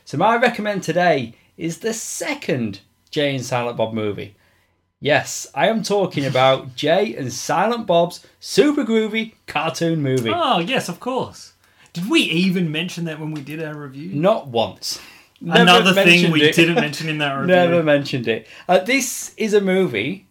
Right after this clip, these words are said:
Speaker 1: that is very short. If you're
Speaker 2: Oh, short, is
Speaker 1: ever
Speaker 2: it?
Speaker 1: stuck for time and you wanna watch a movie, but you only have one hour, this is for you.
Speaker 2: It's
Speaker 1: It
Speaker 2: a
Speaker 1: is
Speaker 2: one
Speaker 1: a
Speaker 2: hour
Speaker 1: one-hour
Speaker 2: bang on
Speaker 1: movie.
Speaker 2: the dot.
Speaker 1: It's a one-hour
Speaker 2: Not
Speaker 1: movie.
Speaker 2: fifty-nine minutes, not one hour,
Speaker 1: Maybe
Speaker 2: two minutes.
Speaker 1: sixty-one minutes.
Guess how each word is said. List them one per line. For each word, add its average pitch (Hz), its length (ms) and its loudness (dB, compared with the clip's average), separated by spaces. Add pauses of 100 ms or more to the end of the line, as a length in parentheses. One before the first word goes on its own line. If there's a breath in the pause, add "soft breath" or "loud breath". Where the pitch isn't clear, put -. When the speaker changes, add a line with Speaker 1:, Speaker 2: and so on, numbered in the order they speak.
(480)
Speaker 1:
that 151 140 -6
is 143 100 -4
very 233 220 0
short. 117 420 -6 (420 soft breath)
If 233 240 -6
you're 240 300 -2 (320)
Speaker 2:
Oh, 311 240 -2
short, 302 400 -8
is 277 120 0
Speaker 1:
ever 381 80 -4
Speaker 2:
it? 285 60 0
Speaker 1:
stuck 240 340 -4
for 214 80 -4
time 143 560 -4 (320 soft breath)
and 160 180 -4
you 233 100 -2
wanna 254 220 4
watch 226 180 -2
a 214 60 -4
movie, 196 460 -2
but 143 140 -6
you 147 280 -2
only 214 360 2
have 151 260 -2 (120)
one 208 220 2
hour, 151 380 -2 (540)
this 180 300 0
is 277 100 -6
for 233 120 -6
you. 175 380 -2
Speaker 2:
It's - 60 -6
Speaker 1:
It 151 60 -4
Speaker 2:
a 165 40 -2
Speaker 1:
is 175 120 -2
Speaker 2:
one 131 160 4
Speaker 1:
a 139 80 4
Speaker 2:
hour 135 200 2
Speaker 1:
one-hour 190 340 4
Speaker 2:
bang 127 220 2
on 127 80 0
Speaker 1:
movie. 123 100 -4
Speaker 2:
the 110 60 -12
dot. 160 280 -4
Speaker 1:
It's - 140 -20
a 92 40 -16
one-hour 110 480 -8
Speaker 2:
Not 98 220 -6
Speaker 1:
movie. 95 120 -14
Speaker 2:
fifty-nine 123 460 -8
minutes, 131 280 -10
not 127 140 -12
one 120 200 -6
hour, - 80 -4
Speaker 1:
Maybe 202 220 2
Speaker 2:
two 151 120 -4
minutes. 131 140 -2
Speaker 1:
sixty-one 151 380 0
minutes. 135 400 -4